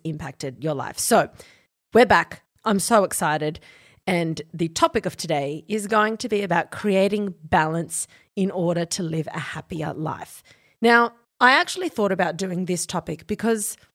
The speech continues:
there was a time last year,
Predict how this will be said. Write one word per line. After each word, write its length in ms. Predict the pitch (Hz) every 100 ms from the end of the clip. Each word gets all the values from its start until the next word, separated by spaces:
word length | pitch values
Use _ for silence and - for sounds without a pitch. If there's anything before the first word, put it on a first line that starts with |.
| _ _ _ _ _ -
there 180 | 214
was 140 | 247 302
a 80 | 330
time 460 | 202 160 160 294 - _ _
last 320 | 190 240 -
year, 220 | 151 202